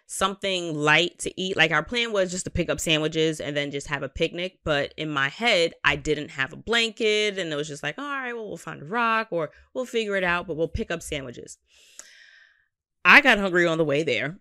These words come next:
So <laughs> we stopped at a spot called Le Darling, and we ended up doing little bites 'cause they didn't have, like, a full menu. But while we were looking for places to stop,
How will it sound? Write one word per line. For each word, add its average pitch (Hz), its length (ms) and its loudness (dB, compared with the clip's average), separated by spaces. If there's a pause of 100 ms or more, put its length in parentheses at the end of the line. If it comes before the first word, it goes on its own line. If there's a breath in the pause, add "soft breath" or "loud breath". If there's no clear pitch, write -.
So 151 560 2
<laughs> 185 240 -4
we 196 120 0
stopped 131 600 -2
at 160 180 0
a 165 40 -2
spot 156 320 -2
called 147 260 -2
Le 170 100 2
Darling, 139 560 -2
and 143 460 -2
we 143 400 -2
ended 156 260 -2
up 151 220 0
doing 147 840 -4
little 233 200 -2
bites 156 580 0
'cause 170 200 -2
they 165 140 4
didn't 180 440 -4
have, 156 480 0
like, 139 300 -2
a 151 100 -6
full 165 260 -2
menu. 156 500 -2 (320 loud breath)
But 170 120 -4
while 156 260 -2
we 175 100 -2
were 151 140 -2
looking 190 280 -4
for 185 100 -12
places 160 500 -4 (140)
to 147 260 -6
stop, 165 400 -2